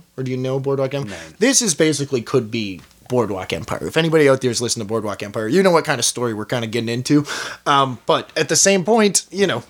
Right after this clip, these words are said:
Speaker 1: there's, you know, there might have been some highly, you know, organized crime shit going on behind the scenes here. But
Speaker 2: Okay.
Speaker 1: Gus is generally seen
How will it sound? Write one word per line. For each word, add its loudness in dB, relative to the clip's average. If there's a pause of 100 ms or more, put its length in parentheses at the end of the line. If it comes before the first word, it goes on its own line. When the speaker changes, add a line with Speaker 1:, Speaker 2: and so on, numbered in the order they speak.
Speaker 1:
there's, -2 (100)
you -2
know, -4 (340)
there 2
might 4
have 2
been 2
some -2 (640)
highly, 0
you -2
know, 2
organized -2
crime -2
shit 0
going -4
on -6
behind -4
the -8
scenes 0
here. -6
But 2 (460)
Speaker 2:
Okay. -8
Speaker 1:
Gus 0
is -2
generally 0
seen -2